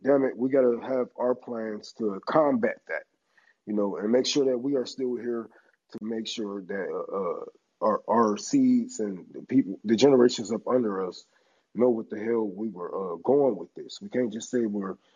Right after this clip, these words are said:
we moderate. That means nothing. You can be moderate, you can be conservative about a lot of things. The only way you're gonna move forward, the only way you're gonna prosper is through socialism, is through socializing and communism overall.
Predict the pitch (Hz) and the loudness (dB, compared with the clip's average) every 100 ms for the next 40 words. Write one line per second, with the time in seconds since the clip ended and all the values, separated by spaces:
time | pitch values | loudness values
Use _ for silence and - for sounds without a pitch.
0 | _ - 120 120 131 127 95 80 82 - | _ 4 6 8 6 4 -2 -10 -18 -20
1 | - - 123 131 139 120 135 135 - 87 | -20 -10 -8 -6 -8 -8 -4 -4 -4 -14
2 | 80 117 117 123 123 127 117 113 107 127 | -18 -14 -6 -4 -2 -4 -6 -8 -8 -6
3 | 131 123 123 - 139 117 - 123 107 113 | -4 -4 -2 4 4 4 0 0 2 0
4 | 110 120 113 - 107 92 87 - _ _ | 2 4 2 -2 -8 -8 -12 -20 _ _
5 | _ _ - 113 135 131 131 120 127 120 | _ _ -2 6 6 6 4 0 -2 -4
6 | 120 127 123 131 127 107 - 104 135 127 | -2 -4 -4 -4 -2 -4 -6 -4 -2 0
7 | 131 120 120 123 113 101 - 139 131 - | 0 0 -2 -4 -4 -8 -8 -4 -4 -4
8 | 113 110 - 127 135 127 - 113 - 117 | -6 -6 -2 0 0 -2 -6 -6 -4 -4
9 | 110 113 98 98 87 - _ - 101 113 | -4 -4 -4 -4 -8 -12 _ -6 -4 0
10 | 123 - 143 139 127 113 107 92 90 - | 0 6 6 8 6 6 4 0 -10 -14
11 | _ _ _ _ _ - 101 135 135 117 | _ _ _ _ _ -14 -2 2 4 4
12 | 98 95 90 82 _ _ _ _ _ _ | 2 -2 -8 -14 _ _ _ _ _ _
13 | _ - 113 117 120 123 101 80 | _ -4 0 4 4 4 0 -8